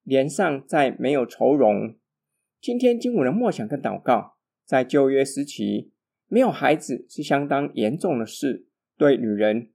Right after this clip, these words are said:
更是一种的羞辱。有可能因为这个缘故，作者没有苛责以利加拿。以利加拿在信仰上却是持守盟约，每年上上主指示的地方敬拜神，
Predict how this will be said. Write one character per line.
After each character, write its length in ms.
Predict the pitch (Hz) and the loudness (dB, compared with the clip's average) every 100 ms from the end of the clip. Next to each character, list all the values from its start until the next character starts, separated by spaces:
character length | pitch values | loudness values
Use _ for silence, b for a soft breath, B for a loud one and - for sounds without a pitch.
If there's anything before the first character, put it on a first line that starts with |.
| _ | _
更 200 | 165 151 | 2 2
是 140 | - | -4
一 100 | 180 | -6
种 200 | 127 110 | -4 -6
的 60 | 110 | -6
羞 280 | - 151 | 2 4
辱。 300 | 151 127 - _ _ _ _ _ | 4 0 -6 _ _ _ _ _
有 180 | 214 254 | 0 0
可 180 | - | 0
能 220 | 131 143 147 | 0 0 -2
因 140 | 196 | 2
为 80 | 190 | 2
这 120 | 151 | 0
个 120 | 147 120 | -2 -2
缘 240 | 107 120 | -2 -2
故， 360 | - 139 - - _ _ | 0 0 0 -8 _ _
作 200 | 285 233 | 4 4
者 320 | - 139 - - | 4 -2 -2 -2
没 120 | 165 | 0
有 80 | 190 | 2
苛 300 | - 202 196 | 0 -2 -2
责 340 | 190 117 120 - | 0 -2 -2 -4
以 120 | 123 | -2
利 140 | 160 | -2
加 220 | - 143 | 0 2
拿。 440 | 147 107 107 131 - _ _ _ | 2 2 0 -4 -10 _ _ _
以 120 | - 208 | -6 0
利 160 | 269 | 0
加 200 | 254 240 | 0 -2
拿 260 | 208 127 139 | 0 0 0
在 260 | 160 143 | 0 0
信 220 | 135 - 185 | 0 -2 0
仰 180 | 117 | 0
上 400 | 113 156 123 - _ _ | 0 0 0 -2 _ _
却 200 | - 156 | 0 2
是 180 | 147 135 | 2 -6
持 220 | - 143 | -6 -6
守 200 | - - | -4 -6
盟 240 | 117 113 120 | -4 -4 0
约， 420 | 143 143 147 - _ _ _ _ | 4 4 2 -4 _ _ _ _
每 180 | 147 151 | 0 2
年 400 | 156 156 175 175 _ | 4 2 0 -4 _
上 400 | - - 185 160 | -10 0 0 0
上 300 | 156 262 220 | -2 0 0
主 160 | - 113 | 0 -6
指 240 | - 123 | -6 -8
示 180 | 123 - | -6 0
的 100 | 165 | 0
地 220 | 147 170 | 2 0
方 340 | 151 147 147 - | 2 2 0 -4
敬 240 | - 208 | -2 0
拜 200 | 190 160 | 2 0
神， 440 | 123 107 107 127 | 0 0 0 -2